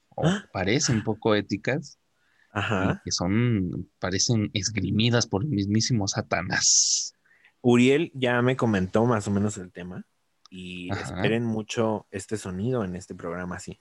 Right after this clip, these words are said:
Speaker 2: <gasps> ¿Qué es eso? Porque yo ya soy una señora espantada. O sea,
Speaker 1: Sí,
Speaker 2: yo
Speaker 1: ya,
Speaker 2: ya
Speaker 1: ya
Speaker 2: los
Speaker 1: te espantas,
Speaker 2: chavos
Speaker 1: ya te espantas y dices,
Speaker 2: Sí.
Speaker 1: "Ya no entiendo este mundo, chavos. Ya no,
Speaker 2: Sí.
Speaker 1: ya
Speaker 2: O
Speaker 1: no".
Speaker 2: sea, el o-, el otro día le,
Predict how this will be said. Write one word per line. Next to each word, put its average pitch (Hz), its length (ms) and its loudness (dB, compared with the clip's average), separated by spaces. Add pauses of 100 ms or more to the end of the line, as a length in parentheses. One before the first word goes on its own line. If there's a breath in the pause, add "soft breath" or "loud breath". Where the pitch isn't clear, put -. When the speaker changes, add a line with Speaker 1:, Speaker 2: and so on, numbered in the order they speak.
Speaker 2:
<gasps> - 300 -2 (1200 loud breath)
¿Qué 143 100 -12
es 139 180 -10
eso? 139 300 -2
Porque 110 240 2
yo 123 60 6
ya 147 100 4
soy 156 160 4
una 165 160 6
señora 113 300 4
espantada. 95 680 2 (220)
O 92 120 -6
sea, 95 160 4
Speaker 1:
Sí, 104 160 6
Speaker 2:
yo 107 100 6
Speaker 1:
ya, 123 120 6
Speaker 2:
ya 135 100 8
Speaker 1:
ya 131 80 6
Speaker 2:
los 139 120 4
Speaker 1:
te 127 60 4
espantas, 98 340 4
Speaker 2:
chavos 151 340 2
Speaker 1:
ya 95 140 0
te - 140 -4
espantas 110 640 0
y 95 120 4
dices, 98 420 0
Speaker 2:
Sí. 95 680 -2
Speaker 1:
"Ya 110 120 2
no 117 100 6
entiendo 139 340 4
este 143 200 0
mundo, 104 420 4
chavos. - 480 -4 (140)
Ya 165 220 0
no, 202 140 0
Speaker 2:
Sí. 90 400 -14 (300)
Speaker 1:
ya - 220 -4
Speaker 2:
O - 0 -
Speaker 1:
no". 110 100 0
Speaker 2:
sea, 110 120 4
el 107 280 -4
o-, 110 140 -2
el 107 180 2
otro 120 240 2
día 123 400 2
le, 92 580 -4